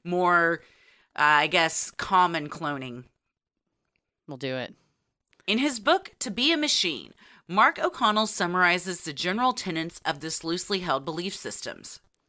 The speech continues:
Speaker 2: It is their belief that we can and should eradicate aging as a cause of death, that we can and should use technology to augment our bodies and our minds,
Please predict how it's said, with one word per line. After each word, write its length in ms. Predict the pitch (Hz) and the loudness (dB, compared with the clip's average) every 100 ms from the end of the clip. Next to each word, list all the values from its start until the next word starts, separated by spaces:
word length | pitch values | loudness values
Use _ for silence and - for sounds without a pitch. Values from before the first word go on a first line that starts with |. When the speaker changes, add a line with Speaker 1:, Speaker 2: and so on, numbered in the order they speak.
| _ _ | _ _
Speaker 2:
It 100 | 226 | -2
is 100 | 247 | 4
their 180 | 330 359 | 6 6
belief 300 | 254 233 - | 4 2 2
that 120 | 175 | 0
we 140 | 170 | 0
can 360 | 160 - 247 247 | -2 2 4 4
and 160 | 196 185 | 0 -2
should 320 | - 196 185 | 0 0 0
eradicate 600 | 180 170 160 170 165 156 | 0 2 2 2 0 0
aging 380 | 190 185 196 180 | 0 0 -2 -4
as 100 | 160 | -4
a 40 | |
cause 280 | 165 156 147 | -4 -4 -4
of 120 | 147 | -6
death, 320 | - 123 123 _ - - - | -2 -2 -2 _ -20 -12 -4
that 120 | 185 | 0
we 80 | 185 | 0
can 380 | - 214 208 | 4 4 4
and 180 | 196 170 | 2 -2
should 320 | - 277 254 | 2 2 2
use 180 | 185 196 | 0 -4
technology 600 | - 196 175 170 165 170 | -2 -2 0 0 0 -2
to 160 | - - | -4 0
augment 380 | 247 294 247 226 | 2 2 2 2
our 100 | 175 | 2
bodies 360 | 156 151 151 147 | 2 2 0 -2
and 240 | 175 175 | -2 2
our 100 | 160 | 2
minds, 460 | 151 131 127 131 | 0 -4 -6 -10